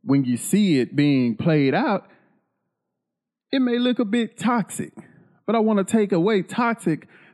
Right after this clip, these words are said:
because we need to teach young men, we need to teach boys what it is to be a man. And from what I would say is you gotta go back to the Bible. How were men created? You know,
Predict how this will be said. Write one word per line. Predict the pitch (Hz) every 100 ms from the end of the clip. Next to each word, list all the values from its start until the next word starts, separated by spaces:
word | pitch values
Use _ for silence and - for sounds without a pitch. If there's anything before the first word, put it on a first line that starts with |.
| -
because | 208 214 190
we | 214
need | 208 196 -
to | 165 143 156 - _ _ _ _
teach | - - 254 - - - - _ _
young | - 160 240 208
men, | 160 147 151
we | 175
need | 185 165
to | 165
teach | - 247 185
boys | 135 160 151 151
what | 147 165
it | 156
is | 175 202 165 170 - - _ _
to | -
be | 165 180 220
a | 196
man. | 202 226 175 107 - - - _ _ _ -
And | 147 127 120 113 110 120 - _ _ _ _ _ _ _ _ _ _ _ _ _ _ -
from | 139
what | 131
I | 135 262
would | 214
say | - 202
is | 208
you | 240
gotta | 226 220
go | 226 220
back | 220 220
to | 240
the | 214
Bible. | 233 254 208 143
How | 180 208
were | 208
men | 202 202 202
created? | - 202 190 208 120 - - - - - _ - - _
You | 147 165
know, | 170 185 190